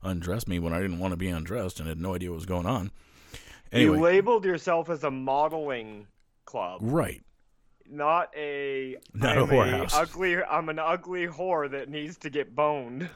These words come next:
Speaker 1: So she's like, "Oh, okay. Well, then if you're not gonna get anything, you can get dressed and,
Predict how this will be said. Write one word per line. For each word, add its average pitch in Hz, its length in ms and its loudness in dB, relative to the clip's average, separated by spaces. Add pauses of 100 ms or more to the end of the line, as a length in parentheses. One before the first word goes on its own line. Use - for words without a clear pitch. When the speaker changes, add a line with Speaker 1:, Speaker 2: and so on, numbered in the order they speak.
(760)
Speaker 1:
So 107 520 2 (1000)
she's 98 320 -4
like, 92 340 -2 (160)
"Oh, 80 360 -2 (720)
okay. 90 420 -2
Well, 90 460 -2
then 92 240 -2
if 87 80 -4
you're 98 120 -2
not 98 120 0
gonna 95 160 -4
get 98 140 -4
anything, 87 380 -4
you 80 100 -6
can 87 120 -6
get 82 140 -6
dressed 80 400 -4
and, 80 400 -10